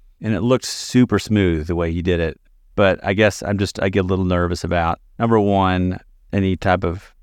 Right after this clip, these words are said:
vaginal incision dehiscence or infection. But also, again, if they're gonna get a C-section, if this is a patient in who we already know they're gonna get a C-section, I don't know. I see the value in all of it, and I think it's another good option, like, for V nodes, for example. Are you doing V nodes at all?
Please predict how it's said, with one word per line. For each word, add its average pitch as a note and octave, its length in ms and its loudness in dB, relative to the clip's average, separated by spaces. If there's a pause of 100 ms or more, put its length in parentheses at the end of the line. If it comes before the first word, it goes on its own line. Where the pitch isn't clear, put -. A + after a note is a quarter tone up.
(140)
vaginal F2+ 760 0
incision F2+ 480 -4
dehiscence E2+ 460 -4
or F2 300 -6 (440)
infection. F#2 500 -2
But A2 160 2
also, A#2 340 2
again, G#2+ 340 0
if E2+ 140 -8
they're G2 100 -4
gonna G2 280 0
get F#2+ 140 0
a F2+ 120 -2
C-section, F2 720 -4 (200)
if - 60 -20
this A#2 140 0
is G#2+ 80 -2
a G2 40 -2
patient G2 300 -4
in F#2 60 0
who F#2+ 80 0
we F#2+ 120 0
already F#2 200 2
know F2+ 120 0
they're F2+ 100 -2
gonna F2 100 -2
get F2 80 -2
a - 20 -8
C-section, E2 580 -4 (300)
I G2 80 -6
don't F#2+ 120 -2
know. E2 200 -4 (160)
I C3+ 100 0
see E3+ 200 -2
the C#3 100 2
value A2 240 2
in G2 60 0
all F2+ 180 2
of F2 80 -2
it, F2 40 -2
and F#2 100 -4
I F#2 40 -2
think A#2 140 -4
it's A2 120 -2
another G2 320 2
good F#2+ 140 0
option, F2+ 400 -2
like, F2+ 260 -4
for G#2+ 120 -2
V G#2 180 0
nodes, F2+ 220 0
for - 100 -8
example. D#2+ 320 -4
Are E2 60 -2
you F2 80 -4
doing F2+ 220 -2
V F#2 100 -2
nodes F#2 220 -4
at G2 80 -2
all? F#2 320 0